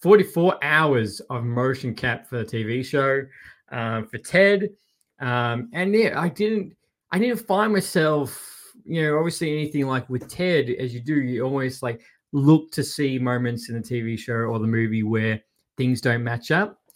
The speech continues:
um, or where things look funny. But no, every time Ted's standing next to John or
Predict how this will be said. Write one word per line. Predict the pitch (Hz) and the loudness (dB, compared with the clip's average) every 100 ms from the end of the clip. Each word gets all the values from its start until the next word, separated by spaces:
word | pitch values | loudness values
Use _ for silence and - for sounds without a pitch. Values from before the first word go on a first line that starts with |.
| _ _ _ - | _ _ _ -6
um, | 117 123 | -2 -2
or | 139 127 123 | 2 4 6
where | 120 | 4
things | 139 123 | 2 0
look | 120 120 | 0 -4
funny. | - 147 156 160 | -2 0 0 0
But | 131 120 - _ - - _ _ _ _ _ _ - _ | -2 -4 -6 _ -20 -20 _ _ _ _ _ _ -16 _
no, | 147 143 | 0 2
every | 147 165 | 2 0
time | 160 156 151 | 0 2 2
Ted's | 151 143 | 0 0
standing | - 139 131 | 0 0 0
next | 127 - | -2 -4
to | 110 | -10
John | - 143 156 156 151 | -2 0 2 2 2
or | 139 120 113 | 2 2 0